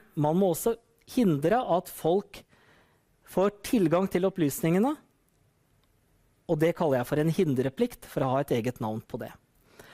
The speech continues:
Og det betyr eksempelvis at man må holde kontorpulten sin ryddig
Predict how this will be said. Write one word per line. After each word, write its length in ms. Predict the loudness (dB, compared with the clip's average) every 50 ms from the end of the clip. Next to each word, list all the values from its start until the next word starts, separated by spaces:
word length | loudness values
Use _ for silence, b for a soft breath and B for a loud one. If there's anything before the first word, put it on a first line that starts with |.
| B B B B B
Og 80 | 2
det 140 | 2 2 4 2
betyr 460 | 0 0 2 2 4 4 4 2 -2 _ -4 -4
eksempelvis 720 | -2 0 0 0 0 0 0 0 0 2 0 0 -4 -8 -6 -4
at 140 | -4 -2 0 0
man 140 | 0 2
må 80 | 2 0
holde 240 | 0 0 0 0 0 0
kontorpulten 800 | 0 0 0 0 0 0 0 0 0 -2 -4 -4 _ -2 -2 0
sin 200 | 2 2 4 4
ryddig 320 | 4 4 4 2 2 0